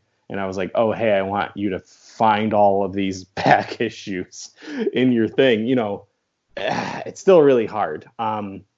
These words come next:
one thing I, I know I was talking to, uh, my friends about was saying maybe this will give a chance for some of these comic book shops to actually clean and <laughs> organize their shops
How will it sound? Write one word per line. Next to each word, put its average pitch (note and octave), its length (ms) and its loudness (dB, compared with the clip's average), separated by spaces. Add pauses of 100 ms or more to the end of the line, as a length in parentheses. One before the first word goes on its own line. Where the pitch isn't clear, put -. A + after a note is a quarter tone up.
(120)
one C#3+ 180 2
thing C#3+ 140 4
I, B2 160 2
I A#2+ 200 -2
know A#2+ 180 -2
I A#2 80 2
was A2+ 100 0
talking A#2 360 -4
to, G#2+ 380 -2
uh, G2+ 300 -2
my G#2 160 -4
friends G#2 240 -6
about G2 200 -2
was F2+ 120 -8
saying F#2+ 260 -6 (260)
maybe B2 200 6
this A#2 180 0
will A#2 80 2
give G#2+ 180 0
a G#2+ 60 2
chance G#2+ 300 -6
for G#2 120 -10
some G#2+ 200 -6
of G2+ 100 -2
these G2 300 -4
comic G#2 320 -4
book F#2+ 140 -12
shops G2 260 0
to - 100 -2
actually G2 440 -2
clean G#2+ 600 0 (280)
and G#2+ 120 2
<laughs> - 40 -4
organize - 760 0 (360)
their B2 160 4
shops - 680 0